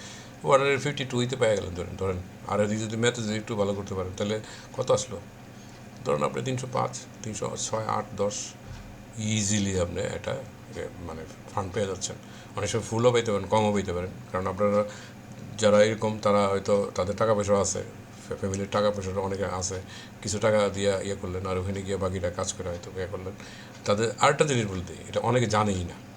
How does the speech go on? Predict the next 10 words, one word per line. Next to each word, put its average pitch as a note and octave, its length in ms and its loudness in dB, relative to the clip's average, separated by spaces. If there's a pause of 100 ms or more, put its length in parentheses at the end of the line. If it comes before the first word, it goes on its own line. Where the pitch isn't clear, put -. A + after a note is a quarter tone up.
(260)
সেটা A2+ 200 0
হচ্ছে A#2+ 220 -4
যে B2+ 60 4 (680)
ইউরোপ E3 300 6 (380)
সহকারে B2+ 460 6 (100)
আপনার G#2 180 0 (160)
কানাডা, A2+ 280 6 (360)
মেইন A#2+ 160 2 (160)
কানাডা, A#2+ 280 6 (560)
কানাডা, B2 260 6